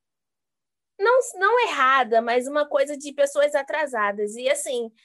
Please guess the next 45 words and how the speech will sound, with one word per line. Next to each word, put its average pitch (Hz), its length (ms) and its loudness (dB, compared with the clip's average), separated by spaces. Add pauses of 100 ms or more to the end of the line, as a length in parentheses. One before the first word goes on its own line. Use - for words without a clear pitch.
(160)
eu 262 200 2
penso 330 680 -4
que 254 240 -12
esse 302 320 -2
desprendimento 294 960 -6
e, 240 300 -14
e 233 180 -4
essa 240 400 -2
questão 254 680 -4
de 233 80 -4
a 220 80 0
gente 220 240 -10
não 277 340 -8 (300)
tá 262 100 0
mais 247 220 -4
conectado 240 600 -6
com 240 100 -10
a 226 40 -4
natureza 226 720 -2
tem 269 160 -8
muito 302 380 -4
a 349 60 4
ver 320 200 -4
também 302 260 -4
com 302 80 -8
o 311 40 -4
nosso 302 200 -4
sistema 294 480 -6
capitalista, 285 760 -10
né? 208 180 -10 (400)
Porque 240 280 -2
a 233 120 0
gente 247 200 -8
tá 254 140 -2
cada 294 320 0
vez 262 320 0
mais 254 280 -4
tecnológico 262 840 -2
e 254 60 -12
cada 285 300 -2
vez 254 220 -4
mais 269 240 -6
longe 269 380 -6
da 254 120 0
natureza 247 680 -4